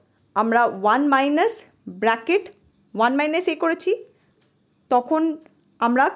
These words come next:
কি পাচ্ছি? ওয়ান মাইনাস ওয়ান প্লাস এ, কারণ মাইনাস মাইনাস কিন্তু ক্যান্সেল আউট করে প্লাস হয়। এই যে মাইনাস আর এই মাইনাসটা ক্যান্সেল আউট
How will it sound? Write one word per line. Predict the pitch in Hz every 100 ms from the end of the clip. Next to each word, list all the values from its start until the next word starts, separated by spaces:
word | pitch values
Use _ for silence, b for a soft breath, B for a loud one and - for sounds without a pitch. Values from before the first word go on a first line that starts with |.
| -
কি | 285 294
পাচ্ছি? | 330 330 381 480 - _ _ _ - 196
ওয়ান | 233 302 539 - _ _ _ _ _ 208
মাইনাস | 240 370 339 - 196
ওয়ান | 220 - b b b _ -
প্লাস | 247 302 - - -
এ, | 170 B B -
কারণ | 196 214 466 - _ _ 202
মাইনাস | 233 370 466 -
মাইনাস | 247 226 254 -
কিন্তু | 233 220 - 440 - _ -
ক্যান্সেল | 190 220 240
আউট | 240 240
করে | 220 - -
প্লাস | 175 175
হয়। | 160 - _ 196
এই | 208
যে | 240 240
মাইনাস | 226 240 508 - b b b 180
আর | 202
এই | 220 226
মাইনাসটা | 233 254 - 370 587 _ _ _ _ _ _ _ _ _
ক্যান্সেল | 220 226 254 320
আউট | 302